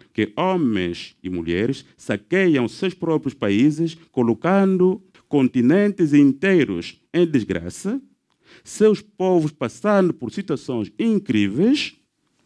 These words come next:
Eles, mesmo vendo esta mesma desgraça, a desgraça dos seus povos, endurecem os seus corações como se fosse diamante.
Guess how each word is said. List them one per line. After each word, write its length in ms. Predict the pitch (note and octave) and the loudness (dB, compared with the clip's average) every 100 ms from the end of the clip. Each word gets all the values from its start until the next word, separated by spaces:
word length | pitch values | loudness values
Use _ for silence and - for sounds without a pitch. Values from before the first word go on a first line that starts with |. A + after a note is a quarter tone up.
| _ _ - - | _ _ -20 -6
Eles, 560 | G#2 G#2 B2 F#3+ G#3 - _ _ - - | -2 2 2 0 -2 -14 _ _ -20 -2
mesmo 400 | A#2+ F#3+ F3 C#3+ | 2 4 2 -2
vendo 600 | G#2+ F3+ A3 E3+ C3 - - | -2 -2 0 0 -2 -4 -2
esta 420 | G#3 F#3+ - A#2+ | 0 -2 -6 -2
mesma 420 | C3+ F#3+ D#3 A2+ | 0 2 2 0
desgraça, 800 | G#2+ E3 A#2+ F2 F2+ - G#3+ C#4+ _ - | -2 -2 -2 -4 -8 -6 -6 -6 _ -14
a 80 | - | -8
desgraça 480 | G#2 G2+ F3 G3 E3+ | -6 0 2 2 -2
dos 140 | B2+ | -10
seus 160 | G#2+ G2 | -10 -12
povos, 600 | - F#3 G3+ G3 G3+ G3 - - | -6 -2 -2 -2 -4 -6 -12 -2
endurecem 840 | C3+ C3+ B2+ C#3 A3 A3+ - D3 | 0 2 2 2 2 0 -4 -6
os 120 | A#2 | -4
seus 160 | B2 A#2+ | -6 -8
corações 760 | - G#2+ G2+ D#3+ F#3+ F#3 E3+ _ _ - | -6 -6 -4 -4 -4 -4 -6 _ _ -8
como 540 | C#3 C#3 C#3+ C#3+ C#3+ _ _ _ | -6 -4 -4 -6 -8 _ _ _
se 160 | - | -10
fosse 360 | G2 C#3+ C#3 C#3+ | -6 -4 -4 -4
diamante. 640 | C3+ E3 F3+ A2 F2 - | -2 0 2 0 -4 -12